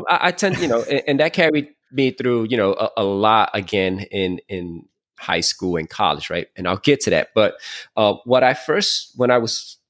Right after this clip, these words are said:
when we first talked about the subject, um, in our pre-production, um, we, you know, I looked at it, I had several phases as a child growing up here, right? And,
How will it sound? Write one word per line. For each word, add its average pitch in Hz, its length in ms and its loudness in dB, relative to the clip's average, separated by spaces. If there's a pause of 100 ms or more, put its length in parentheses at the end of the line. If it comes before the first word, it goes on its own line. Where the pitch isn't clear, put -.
(160)
when 131 100 -2
we 135 80 0
first - 260 0
talked 135 220 0
about 104 220 2
the - 60 -6
subject, 90 500 -2 (400)
um, 85 420 0
in 90 140 0
our 82 280 2 (460)
pre-production, 90 580 -2 (720)
um, 85 340 -2 (220)
we, 101 500 0
you 123 100 -4
know, 95 160 0 (880)
I 139 160 2
looked 147 320 -2
at 101 180 2
it, 98 100 -2
I 107 120 2
had 104 380 0 (220)
several 104 460 -2
phases 131 960 0
as 127 460 0
a 117 80 0
child 107 540 0
growing 95 320 0
up 80 200 -6
here, 110 220 -4
right? 95 280 -4
And, 104 160 -2